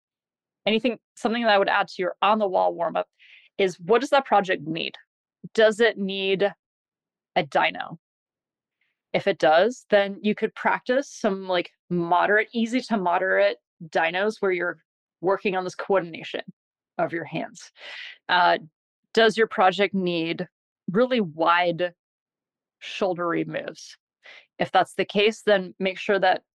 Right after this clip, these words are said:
the warm-ups that you're choosing h-, are starting to ramp you up for these speci-, specific positions.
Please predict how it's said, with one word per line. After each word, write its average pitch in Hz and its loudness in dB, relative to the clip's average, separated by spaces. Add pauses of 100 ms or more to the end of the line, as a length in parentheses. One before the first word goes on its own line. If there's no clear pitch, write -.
(140)
the 190 2
warm-ups 180 -4
that 185 0
you're 175 0
choosing 226 0
h-, - -12 (120)
are 180 4
starting 202 0
to 202 -2
ramp 175 0
you 175 0
up 165 0 (540)
for 160 0 (160)
these 160 -2
speci-, - -8 (200)
specific - -2
positions. - -6